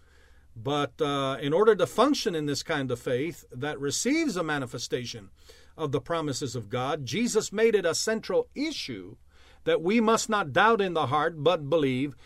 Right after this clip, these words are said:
that those things which we say will come to pass. Well, before you ever get to the believing part, Jesus said that you're not going, you, you, you have to cast the doubt out of your heart. There can be no doubt in there. Amen.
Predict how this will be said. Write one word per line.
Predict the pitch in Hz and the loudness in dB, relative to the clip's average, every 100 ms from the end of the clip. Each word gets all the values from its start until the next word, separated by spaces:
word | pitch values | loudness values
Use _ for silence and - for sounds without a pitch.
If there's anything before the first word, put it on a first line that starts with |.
| - - | -18 -10
that | 139 | -4
those | - 156 - | 2 2 2
things | 160 127 | -4 -4
which | 139 - | -4 -4
we | 135 | -6
say | - 135 | -4 -2
will | 135 | -4
come | 120 120 117 | -6 -6 -6
to | 120 | -4
pass. | 214 214 117 - - - - | 0 0 -2 -8 -14 -20 -2
Well, | 147 202 | 0 2
before | 196 208 202 | 0 2 4
you | 180 | 4
ever | 180 160 | 4 4
get | 175 - | 0 0
to | 156 | -2
the | |
believing | 123 147 240 185 139 120 | 2 6 6 6 2 0
part, | 135 120 147 - - - | -4 -2 -2 -6 -18 -18
Jesus | 107 160 170 156 - | -8 -6 -4 -4 0
said | 165 160 156 123 - - | 4 4 4 -2 -16 -12
that | 127 139 | -6 0
you're | 151 160 | 0 2
not | 156 147 | 0 -2
going, | 147 139 - - - | -4 -6 -10 -20 -14
you, | 147 143 | -10 -8
you, | 151 143 139 | -8 -10 -12
you | 143 170 165 160 | -10 -10 -4 0
have | 185 - | 2 0
to | 165 | 0
cast | 190 190 - | 2 2 2
the | 131 | 2
doubt | 156 202 147 131 - | 8 10 8 2 -4
out | 156 | -2
of | 143 | 0
your | 147 | 4
heart. | 143 202 113 - - - | 8 8 6 -2 -20 -12
There | 120 120 | -8 -6
can | 131 | -2
be | 139 | 0
no | 156 180 | 2 4
doubt | 151 226 240 | 10 12 12
in | 285 226 | 12 10
there. | 175 95 - - - - - - | 6 2 -6 -20 -20 -20 -20 -14
Amen. | 117 135 143 110 | -6 -4 -2 -4